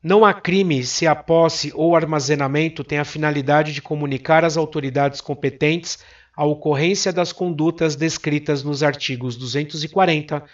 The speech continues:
duzentos e quarenta e um, duzentos e quarenta e um A e duzentos e quarenta e um C desta lei, quando a comunicação for feita por agente público no exercício de suas funções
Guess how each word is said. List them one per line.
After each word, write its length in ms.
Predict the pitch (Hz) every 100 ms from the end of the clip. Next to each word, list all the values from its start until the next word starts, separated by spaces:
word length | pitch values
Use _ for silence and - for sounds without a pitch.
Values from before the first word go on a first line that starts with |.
| _ _ _
duzentos 480 | 123 113 135 139 143
e 60 |
quarenta 360 | - 156 156 160
e 60 | 180
um, 220 | 143 143 - _ _ -
duzentos 480 | 123 113 151 165 156
e 40 |
quarenta 360 | - 170 170 180
e 80 |
um 160 | 190 175
A 200 | 147 147 - _ -
e 60 | 151
duzentos 440 | 160 160 160 165
e 60 | 156
quarenta 380 | 165 156 156
e 40 | 165
um 120 | 175
C 340 | - 160 147
desta 460 | 147 139 165 - 220
lei, 340 | 175 160 160 - _ _
quando 220 | - 180
a 60 | 185
comunicação 720 | 190 170 165 151 147 - 175
for 240 | 175 170 151
feita 380 | 175 170 180
por 360 | 180 160 135 110 - _ _ _ _ _ _ 139
agente 360 | 123 123 -
público 420 | - 180 202 196
no 140 | 196 196
exercício 600 | 180 190 - 175 175 170
de 120 | 165
suas 280 | - 170 160
funções 760 | 185 185 - 143 143 - -